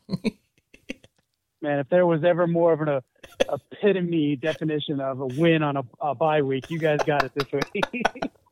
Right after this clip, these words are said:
Speaker 1: Hey, brother, what I, what do I say? A win is a win, baby. When is a win not a win?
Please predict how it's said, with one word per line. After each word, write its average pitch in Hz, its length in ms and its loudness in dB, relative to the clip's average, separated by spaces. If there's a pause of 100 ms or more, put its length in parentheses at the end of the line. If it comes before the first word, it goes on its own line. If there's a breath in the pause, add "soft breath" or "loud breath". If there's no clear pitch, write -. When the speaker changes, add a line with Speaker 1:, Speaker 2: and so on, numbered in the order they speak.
(480 loud breath)
Speaker 1:
Hey, 107 220 4
brother, 113 340 6
what 123 160 10
I, 135 220 12
what 139 200 8
do 160 80 8
I 151 180 12
say? 175 400 12 (300 loud breath)
A 82 140 -2
win 107 440 6
is 123 120 6
a 143 80 6
win, 104 400 6
baby. 98 320 4 (380 soft breath)
When 101 180 2
is 117 120 6
a 120 60 6
win 135 280 8
not 143 180 12
a 147 60 8
win? 180 420 6